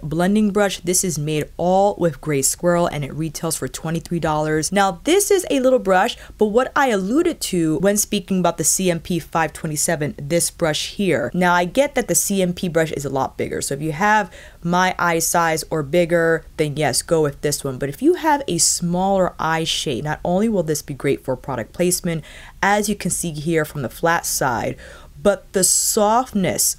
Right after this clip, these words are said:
of the actual brush makes it ideal for crease blending for smaller eyes.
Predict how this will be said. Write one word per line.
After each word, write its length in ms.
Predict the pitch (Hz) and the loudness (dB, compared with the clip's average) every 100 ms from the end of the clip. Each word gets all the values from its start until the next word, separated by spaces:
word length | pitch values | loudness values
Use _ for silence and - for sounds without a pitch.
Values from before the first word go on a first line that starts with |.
| - | -2
of 180 | 180 | 0
the 180 | 170 170 - | 0 -4 -2
actual 380 | 170 180 - 208 | -2 -2 -6 -6
brush 440 | 147 156 - - | -4 -4 -4 -4
makes 480 | 180 190 196 220 - | -2 0 0 0 0
it 140 | 233 - | 0 2
ideal 640 | 190 156 175 165 170 180 | -2 0 2 4 4 2
for 300 | - - 170 | 0 0 0
crease 320 | 147 - 170 | 0 -2 -2
blending 400 | - 175 170 175 | 0 -2 0 0
for 140 | 180 160 | -2 -2
smaller 400 | - 151 139 135 | -2 -2 -2 -2
eyes. 320 | 127 120 - | -2 -4 -8